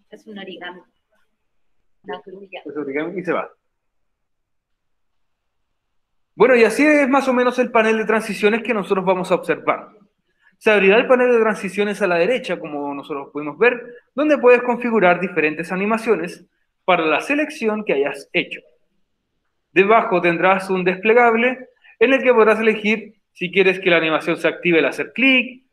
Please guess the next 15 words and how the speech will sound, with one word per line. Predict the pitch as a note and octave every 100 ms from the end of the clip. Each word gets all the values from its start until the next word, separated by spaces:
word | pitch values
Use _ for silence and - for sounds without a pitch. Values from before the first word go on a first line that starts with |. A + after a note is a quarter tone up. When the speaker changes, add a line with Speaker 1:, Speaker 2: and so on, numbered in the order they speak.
| _ _ _
Speaker 2:
o | F3 F3 E3+ E3 E3 D#3+
bien | D#3+ G3 G3 F#3
también | F#3 E3+ F3+ F3 F3
en, | D3+ D3+ - _ _
o, | C#3 C#3 _ _ _ _ _ _ -
o | D3+
bien, | A3 G#3+
como | G#3
dice | G3+ G#3
ahí, | A#3 A#3+ - - _ _
con | -
la | F3
animación | D#3 D3 D3 D#3+
anterior | C#3 D3 G#3+ A#3 A#3 - -
o | B3+ B3+ B3+